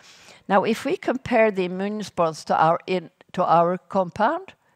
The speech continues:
and B C G from literature studies, you can see this huge overlap.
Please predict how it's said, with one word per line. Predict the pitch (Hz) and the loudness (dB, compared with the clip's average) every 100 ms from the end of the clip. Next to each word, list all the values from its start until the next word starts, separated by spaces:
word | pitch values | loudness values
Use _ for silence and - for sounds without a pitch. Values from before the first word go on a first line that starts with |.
| _ _ - _ - | _ _ -20 _ -2
and | 202 196 | -2 -2
B | 208 | -6
C | 196 190 | -6 -6
G | 180 185 185 | -6 -4 -6
from | 226 208 190 | -6 -8 -6
literature | 175 - 180 190 | -6 -6 -8 -8
studies, | - 185 170 185 262 - _ _ - - | -4 -2 -2 -6 -10 -16 _ _ -20 -14
you | - | -12
can | 220 262 | -6 -6
see | - | -4
this | 349 233 - | -6 -6 -6
huge | 220 220 - 185 | -6 -6 -8 -4
overlap. | 185 175 170 147 - - | -4 -4 -6 -6 -10 -12